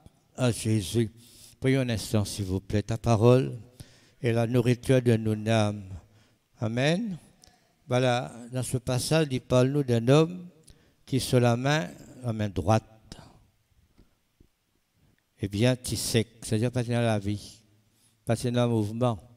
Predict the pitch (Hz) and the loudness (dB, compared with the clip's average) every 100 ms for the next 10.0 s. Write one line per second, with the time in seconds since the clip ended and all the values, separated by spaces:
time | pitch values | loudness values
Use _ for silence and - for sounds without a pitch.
0 | _ _ _ - 110 143 107 98 107 104 | _ _ _ -6 -2 0 0 0 0 -2
1 | 107 101 98 123 120 110 101 104 110 104 | -2 -2 -2 -2 -2 -2 -2 -2 -2 -2
2 | 98 98 95 - 104 98 92 85 85 82 | -4 -4 -6 -4 -2 -2 -2 -6 -10 0
3 | 151 156 87 - _ _ _ - 101 147 | 2 2 -2 -16 _ _ _ -6 -4 -4
4 | 107 101 113 104 92 104 143 123 82 - | -2 -2 0 0 -2 -2 -2 -4 -10 -16
5 | _ _ _ - 101 - 113 101 101 98 | _ _ _ -12 -10 -2 0 2 2 0
6 | 98 104 101 - _ _ _ _ _ - | -2 -6 -12 -18 _ _ _ _ _ -2
7 | 110 120 - 95 95 95 98 98 _ _ | 0 -2 -2 -2 -2 -4 -8 -14 _ _
8 | _ _ 110 104 120 123 101 101 98 101 | _ _ -6 0 0 0 -2 -2 -2 -6
9 | 87 95 110 101 123 101 101 101 101 | -12 -8 -6 -4 -4 0 0 0 -4